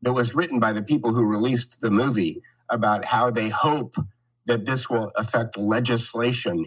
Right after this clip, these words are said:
in the future. Like, no one's going to jail because of this movie, right?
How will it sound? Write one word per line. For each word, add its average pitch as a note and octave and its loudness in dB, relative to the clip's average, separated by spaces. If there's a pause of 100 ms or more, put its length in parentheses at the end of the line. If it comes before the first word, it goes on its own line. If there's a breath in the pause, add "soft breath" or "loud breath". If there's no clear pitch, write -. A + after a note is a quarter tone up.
in G#2 2
the F#2+ 2
future. C3+ 0
Like, G2 0 (200 loud breath)
no D#3 4
one's C#3 2
going A#2+ 0
to G#2+ 0
jail A2 2
because F#2 -4
of F#2+ -4
this E2+ -6
movie, - -2 (380)
right? - 0